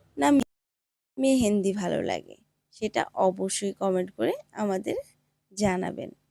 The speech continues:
তবে আমার কাছে আলপনা অনেক বেশি ভালো লাগে। যাই হোক, আলপনা না করতে করতে অনেক আলপনা ভুলে গেছি। তো এই আলপনাটা অনেক বেশি সিম্পল করে দিয়ে দিলাম আপুটাকে।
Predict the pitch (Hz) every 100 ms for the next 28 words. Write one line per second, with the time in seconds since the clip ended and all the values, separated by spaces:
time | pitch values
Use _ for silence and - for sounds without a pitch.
0 | _ _ _ _ _ - 226 233 240 381
1 | _ _ _ - 208 202 233 240 - 262
2 | 208 196 214 220 233 71 - 190 190 196
3 | 208 220 240 233 226 233 233 240 - -
4 | _ _ _ _ _ _ _ _ _ _
5 | _ _ _ _ 214 220 214 339 - -
6 | 196 190 - 214 240 226 220 240 233 247
7 | 247 - - 196 190 190 - 208 - 233
8 | 240 240 240 240 240 - 320 - _ _
9 | _ - 220 202 190 196 202 214 240 240
10 | 247 202 185 185 - 220 - 240 - 226
11 | 220 226 - 240 240 233 233 220 240 247
12 | 311 - 196 - 190 214 214 -